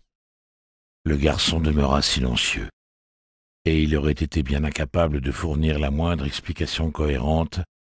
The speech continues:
s'il lui avait été demandé de le faire. Mais pour la première fois,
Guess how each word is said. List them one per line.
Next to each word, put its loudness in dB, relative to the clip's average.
s'il 2
lui 4
avait 2
été -2
demandé 0
de -4
le -4
faire. -8
Mais 4
pour 0
la 0
première -4
fois, -12